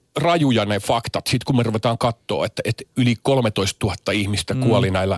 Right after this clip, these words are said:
Speaker 1: näillä punavankileireillä esimerkiksi. Et, et nyt, nythän niin kun professori Jukka Kekkonen ja esimerkiksi Sari Näre tuolta Helsingin yliopistosta niin, niin, niin esittää, että näissä punavankileireissä saattoi olla tällaisia puhdistuksen piirteitä.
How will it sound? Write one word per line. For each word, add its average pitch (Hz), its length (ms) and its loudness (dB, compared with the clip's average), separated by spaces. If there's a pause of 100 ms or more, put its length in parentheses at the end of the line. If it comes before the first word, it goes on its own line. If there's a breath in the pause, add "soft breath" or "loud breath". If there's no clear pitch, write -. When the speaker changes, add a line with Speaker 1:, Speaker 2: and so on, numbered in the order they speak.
Speaker 1:
näillä 104 220 0
punavankileireillä 95 1000 -2
esimerkiksi. - 520 -2
Et, 123 100 0
et 151 140 0
nyt, 160 200 2
nythän 190 280 2
niin 170 120 0
kun 147 160 2 (580 loud breath)
professori 147 460 -2
Jukka 139 260 0
Kekkonen 117 560 0
ja 110 140 0
esimerkiksi 117 340 0
Sari 123 260 2
Näre 110 320 0
tuolta 104 300 -2
Helsingin 104 280 0
yliopistosta 104 540 0
niin, 104 220 0
niin, 110 280 -2
niin 117 160 0
esittää, 107 520 0
että - 260 -2 (1300 loud breath)
näissä 113 340 0
punavankileireissä 110 1000 0 (240)
saattoi 117 440 0
olla 113 240 2 (100)
tällaisia 104 380 -2
puhdistuksen 104 840 -2
piirteitä. - 600 -4